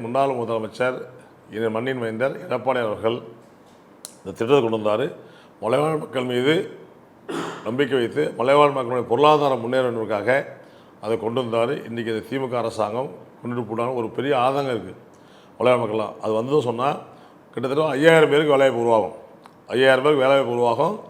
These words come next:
ஒரு நாளைக்கு ஆயிரம் பேருக்கு ட்ரைனிங் அங்க பயிற்சி படிக்கிற நிலை எங்க மலைவாழ் மக்களுக்கு கல்ராய் மலையில கொண்டு வந்தாங்க, அதை கேன்சல் பண்ணிட்டாங்க. அது பெரிய தாக்கத்தை ஏற்படுத்தி கொண்டிருக்கிறது. அது உடனடியாக அந்த திட்டம் வருவதற்கு இப்ப நம்முடைய கழக பொதுச் செயலாளர் அருமை எடப்பாடி அவர்கள் மூலமாக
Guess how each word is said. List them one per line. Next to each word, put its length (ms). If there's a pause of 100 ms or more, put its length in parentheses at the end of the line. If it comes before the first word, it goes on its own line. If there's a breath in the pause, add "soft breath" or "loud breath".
(320 loud breath)
ஒரு 160
நாளைக்கு 360
ஆயிரம் 240
பேருக்கு 260
ட்ரைனிங் 320
அங்க 160
பயிற்சி 220
படிக்கிற 280 (280)
நிலை 200 (400)
எங்க 140 (280)
மலைவாழ் 320
மக்களுக்கு 400 (580 loud breath)
கல்ராய் 280
மலையில 200
கொண்டு 160
வந்தாங்க, 240
அதை 160
கேன்சல் 220
பண்ணிட்டாங்க. 340 (580 loud breath)
அது 120 (120)
பெரிய 140 (140)
தாக்கத்தை 320
ஏற்படுத்தி 240
கொண்டிருக்கிறது. 420 (140)
அது 200
உடனடியாக 400 (640 loud breath)
அந்த 200
திட்டம் 320
வருவதற்கு 460 (680)
இப்ப 180
நம்முடைய 280
கழக 280
பொதுச் 200
செயலாளர் 420 (100)
அருமை 260
எடப்பாடி 280
அவர்கள் 180
மூலமாக 300